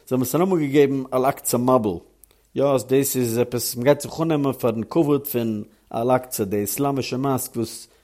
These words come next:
steht auf dem Harabais. Wo sie badet sei dort mit dem, wer sie gechappet, ist nicht klar, aber Al-Aqsa rauf, Al-Aqsa rauf, am Mabel ist er sicher. Der Mabel hat ausgemerkt, das ganze Schlecht, was sie gewähren auf der Welt. Nu,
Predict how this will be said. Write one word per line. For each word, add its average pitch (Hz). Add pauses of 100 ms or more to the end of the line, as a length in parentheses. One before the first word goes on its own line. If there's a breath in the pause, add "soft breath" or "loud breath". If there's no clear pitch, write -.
steht 139
auf 117
dem 110
Harabais. 110
Wo 156
sie 202
badet 165
sei 135
dort 151
mit 113
dem, 139
wer 143
sie -
gechappet, 113
ist 113
nicht 131
klar, 151
aber 127
Al-Aqsa 170
rauf, 147
Al-Aqsa 120
rauf, 131 (420 soft breath)
am 170
Mabel 160
ist 135
er 131
sicher. 110 (440 soft breath)
Der 127
Mabel 175
hat 156
ausgemerkt, 131
das 117
ganze 143
Schlecht, -
was 104
sie 101
gewähren 110
auf 95
der 98
Welt. 95
Nu, 160